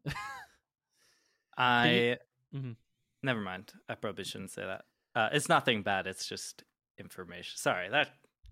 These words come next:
Speaker 1: Wait, whoa,
Speaker 2: <laughs>
Speaker 1: whoa.
Speaker 2: No.
Speaker 1: Are we getting a scoop four minutes into the show? Is that what
Speaker 2: No, no,
Speaker 1: you're
Speaker 2: no. I'm pretty sure Weyton Pilkin is, he swapped the first and
Speaker 1: Oh,
Speaker 2: last.
Speaker 1: okay. So it's, it's like, it's like, yeah, yeah, yeah, yeah,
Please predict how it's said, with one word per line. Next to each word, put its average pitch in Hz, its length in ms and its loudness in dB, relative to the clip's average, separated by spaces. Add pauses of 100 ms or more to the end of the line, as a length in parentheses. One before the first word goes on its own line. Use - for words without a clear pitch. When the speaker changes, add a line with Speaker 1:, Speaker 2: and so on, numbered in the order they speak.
Speaker 1:
Wait, 208 260 12
whoa, 240 680 12
Speaker 2:
<laughs> - 0 -
Speaker 1:
whoa. 226 760 12
Speaker 2:
No. 143 100 4
Speaker 1:
Are 208 160 10
we 262 200 6
getting 277 340 8
a 226 80 6
scoop 214 560 2
four 208 400 10
minutes 208 300 2
into 202 120 0
the 175 120 4
show? 190 340 8
Is 170 120 6
that 170 200 6
what 185 80 6
Speaker 2:
No, 190 240 10
no, - 80 -
Speaker 1:
you're 175 60 8
Speaker 2:
no. 147 400 8 (120)
I'm 156 240 6
pretty 185 240 4
sure 180 460 6 (800)
Weyton 143 540 2
Pilkin 131 720 2
is, 113 920 -2 (240)
he 120 160 -6
swapped - 440 -2
the 104 100 -4
first - 580 -8 (380)
and 95 200 -12
Speaker 1:
Oh, 165 220 10
Speaker 2:
last. - 20 10
Speaker 1:
okay. 143 200 4
So 147 120 -4
it's, 139 140 -4
it's 135 180 -2
like, 139 180 2
it's 127 200 -6
like, 131 280 -2
yeah, 113 180 -2
yeah, 101 60 -2
yeah, 87 320 -4
yeah, 85 120 -10